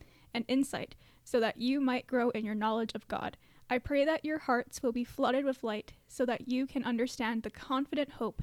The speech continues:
he has given to those he called, his holy people who are his rich and glorious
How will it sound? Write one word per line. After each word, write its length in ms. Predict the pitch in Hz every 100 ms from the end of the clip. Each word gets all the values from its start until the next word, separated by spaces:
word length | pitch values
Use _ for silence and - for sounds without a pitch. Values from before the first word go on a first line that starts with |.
| -
he 220 | - 254
has 160 | 247 247
given 260 | 233 233 233
to 100 | 220
those 260 | 208 214
he 120 | 226
called, 340 | 220 - 196 208 - - -
his 180 | - 262
holy 380 | - 294 302 311
people 500 | - 277 262 196 208 - - -
who 160 | - 254
are 140 | 240
his 240 | 240 240 226
rich 340 | 240 - - 254
and 120 | 240
glorious 600 | 247 226 233 233 -